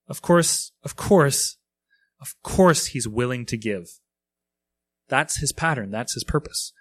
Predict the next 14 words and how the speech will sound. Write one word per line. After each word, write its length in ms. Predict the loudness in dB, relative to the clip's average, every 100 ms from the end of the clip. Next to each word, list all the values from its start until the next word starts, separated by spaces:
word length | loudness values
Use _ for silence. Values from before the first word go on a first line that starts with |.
| _ -10
But 100 | -2
we, 260 | 6 8 8
on 120 | 8
the 120 | 6
other 140 | 4 4
hand, 300 | 0 0 -2
are 120 | 0
less 280 | 4 4 4
about 320 | 2 0 0
giving 400 | 0 0 0 -12 -16
and 120 | -12
more 180 | -8 -4
about 260 | -6 -8 _
grasping. 640 | 0 0 2 -4 -8 -14